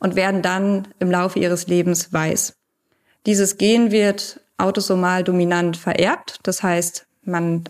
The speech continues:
die Pferde können dafür reinerbig sein oder mischerbig, homo- oder heterozygot. Und je nachdem, ob eine homo-, ähm, zygote Form vorliegt oder eine heterozygote Form,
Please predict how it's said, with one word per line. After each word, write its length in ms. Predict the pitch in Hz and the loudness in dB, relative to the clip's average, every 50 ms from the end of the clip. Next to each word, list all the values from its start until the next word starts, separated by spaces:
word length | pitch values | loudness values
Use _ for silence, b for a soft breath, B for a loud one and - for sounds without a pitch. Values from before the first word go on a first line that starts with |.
| _ - | _ -4
die 80 | 202 | -4
Pferde 260 | 170 - 190 175 - 180 | 0 2 0 0 0 -2
können 220 | - 202 175 170 | -2 -2 0 0
dafür 280 | 175 170 165 - 165 165 | 0 -2 -2 -2 -2 0
reinerbig 500 | 175 196 240 254 247 240 233 247 240 - | 2 2 2 4 4 2 2 0 -2 -2
sein 400 | - 226 220 226 226 220 214 - | 0 0 0 2 0 0 -2 -4
oder 240 | 175 165 180 180 | -4 -4 -4 -2
mischerbig, 640 | 185 220 285 285 - 247 247 247 247 240 233 233 - | 0 0 0 0 0 0 0 0 0 -2 -4 -4 -4
homo- 240 | - 196 196 190 - | -4 0 0 0 -2
oder 240 | - - - - - _ | -2 -6 -6 -8 -8 _
heterozygot. 840 | - 262 254 269 262 262 254 233 - 247 226 - 240 240 247 - B B B B B B B B | 0 0 2 2 2 2 2 2 2 0 2 4 2 2 2 0 B B B B B B B B
Und 180 | - 190 190 175 | -2 -2 0 2
je 120 | 190 190 | 2 2
nachdem, 580 | 196 185 180 170 - 202 226 240 240 247 240 - - _ _ _ _ - | 2 2 -2 0 0 2 2 4 4 2 2 0 -4 _ _ _ _ -4
ob 220 | 180 170 170 - | -4 -4 -4 -4
eine 440 | - 175 170 165 165 165 170 185 - - | -4 -2 0 2 2 0 0 -2 -6 -4
homo-, 460 | 196 214 240 240 247 240 240 233 - - | 0 2 4 4 4 4 2 0 0 -2
ähm, 380 | 202 196 196 190 190 185 185 - | 0 0 2 2 0 0 -2 -2
zygote 480 | - - 202 - 214 214 208 208 202 202 | -2 -2 0 2 2 2 2 2 -2 0
Form 280 | 202 214 196 185 185 | 0 0 0 0 -2
vorliegt 520 | - - 226 233 247 247 247 247 240 - - | -2 -2 0 2 2 2 2 2 0 0 -2
oder 140 | 180 170 - | -2 -2 0
eine 120 | 175 170 | 0 2
heterozygote 680 | 175 208 214 220 208 208 202 - 202 - 202 196 202 196 | 2 2 2 2 0 0 0 0 0 0 2 2 2 -2
Form, 380 | - - 196 190 190 190 190 | 0 0 0 0 2 0 -2